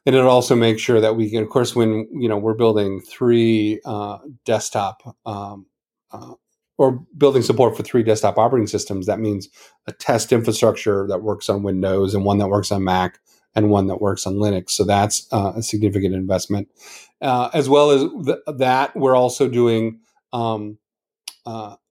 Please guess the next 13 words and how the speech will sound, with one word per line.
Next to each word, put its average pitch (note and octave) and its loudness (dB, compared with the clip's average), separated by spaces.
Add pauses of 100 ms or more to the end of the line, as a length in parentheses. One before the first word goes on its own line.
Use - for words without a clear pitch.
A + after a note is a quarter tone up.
(120)
some C3 0
accessibility C3 2
work, G2 -6
making A2+ 0
sure G#2+ 2
that G2+ -2
people A2 -2
can G#2 -4
build G2+ -4
apps G#2 -6 (240)
that A2 -6
are G#2 -2
accessible. - -4